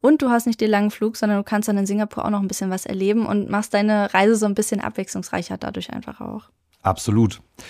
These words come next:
Speaker 2: Und was auch zu einem Stopover passt, ist Japan.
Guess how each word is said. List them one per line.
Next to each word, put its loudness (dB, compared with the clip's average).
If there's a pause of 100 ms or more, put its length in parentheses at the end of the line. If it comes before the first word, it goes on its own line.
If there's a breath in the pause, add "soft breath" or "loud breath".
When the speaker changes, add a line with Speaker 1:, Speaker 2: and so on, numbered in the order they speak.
(380 loud breath)
Speaker 2:
Und 2 (160)
was 0
auch 4
zu 0
einem 4
Stopover 2
passt, 0 (400)
ist -2
Japan. 2